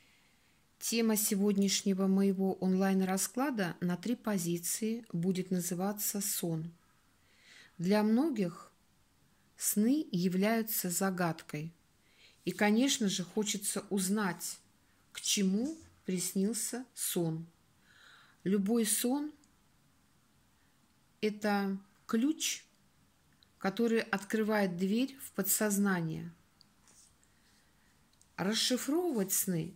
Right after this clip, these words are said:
это целое искусство. Для того, чтобы сейчас вам выбрать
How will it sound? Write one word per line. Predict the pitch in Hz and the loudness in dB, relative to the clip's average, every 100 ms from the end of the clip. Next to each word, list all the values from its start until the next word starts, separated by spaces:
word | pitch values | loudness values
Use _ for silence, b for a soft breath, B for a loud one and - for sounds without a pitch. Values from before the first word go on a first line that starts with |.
| - | -8
это | 185 180 190 | -6 -4 -2
целое | - 233 277 269 226 208 - | 0 2 2 0 -2 -4 -4
искусство. | 208 - - 175 - - 165 165 - _ _ B B B B B B - | -2 -2 -2 -2 -2 -6 -10 -12 -14 _ _ B B B B B B -2
Для | 185 | 0
того, | 208 240 247 277 | 2 2 2 0
чтобы | - 220 202 | 2 0 2
сейчас | 202 214 208 214 185 - - - _ | 0 -2 0 0 0 -2 -4 -8 _
вам | 170 185 196 | -6 0 2
выбрать | 190 214 170 170 170 | 2 0 0 -4 -6